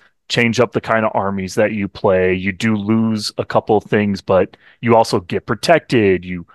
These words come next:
want to move through walls. The big thing that I think people with vehicles have to get used to is the, the small, like, two-inch walls. You're like, "Man, I'm just going over this ruin."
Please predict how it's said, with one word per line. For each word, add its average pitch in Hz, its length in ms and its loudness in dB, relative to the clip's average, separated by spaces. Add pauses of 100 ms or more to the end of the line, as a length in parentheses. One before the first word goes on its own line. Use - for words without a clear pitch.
(240)
want 104 240 2
to 110 40 2
move 117 200 2
through 120 180 0
walls. 110 560 4 (260)
The 127 80 -2
big 135 380 0
thing 120 240 0
that 110 120 2
I 104 100 2
think 113 280 -6
people 120 300 -4
with 101 160 -4
vehicles 107 500 0
have 98 200 0
to 107 60 -8
get 95 120 -8
used 92 340 -10
to 90 300 -2 (360)
is 107 340 2
the, 98 520 4
the 113 80 -10
small, 117 400 2
like, 101 380 0
two-inch 135 600 -2
walls. 90 380 2
You're 101 140 -4
like, 87 180 0
"Man, 165 140 4
I'm 139 80 2
just 156 160 -8
going 113 240 2
over 117 200 0
this 113 220 -2
ruin." 104 400 -2